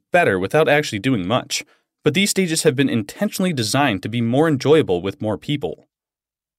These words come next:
Apart from a few optional co-op only levels, the entire campaign can be played solo and still be a fun time, and you'll probably want to play the time trials that way, but adding in others lets you take advantage of each stage's multiple paths full of collectibles.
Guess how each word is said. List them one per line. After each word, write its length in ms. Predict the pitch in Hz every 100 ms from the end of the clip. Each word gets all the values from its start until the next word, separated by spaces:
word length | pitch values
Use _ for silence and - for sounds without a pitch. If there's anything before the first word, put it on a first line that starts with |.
| _
Apart 260 | - 175 156
from 140 | 147
a 40 |
few 240 | 123 143 151
optional 420 | 107 110 - 117
co-op 340 | 113 113 107 107
only 160 | 104
levels, 480 | 90 107 - - - - _
the 80 | 151
entire 320 | 147 170 175
campaign 440 | - 156 143 127 131
can 120 | 139
be 80 | 113
played 280 | - 123
solo 480 | - - 160 110 78
and 140 | - 127
still 240 | - 208
be 140 | 175 143
a 40 |
fun 260 | 131 127 110
time, 400 | 110 107 76 - _ _ -
and 100 | 165
you'll 120 | 170
probably 420 | 202 196 180 160
want 360 | 95 110 120 127
to 100 | 107
play 160 | 113
the 100 | 95
time 280 | - 151 147
trials 320 | - 87 80
that 220 | 110 117
way, 260 | - 80 - _ _ _ -
but 160 | -
adding 200 | 165 196
in 120 | 185 -
others 320 | 120 151 131
lets 160 | 127
you 80 | 127
take 180 | 120 139
advantage 400 | 117 107 117 113
of 100 | 92 -
each 180 | 156 147
stage's 400 | - 131 117 -
multiple 380 | 117 151 151
paths 400 | - 139 127 85
full 400 | - - 180 185
of 80 | 98
collectibles. 720 | - 101 131 107 82 - -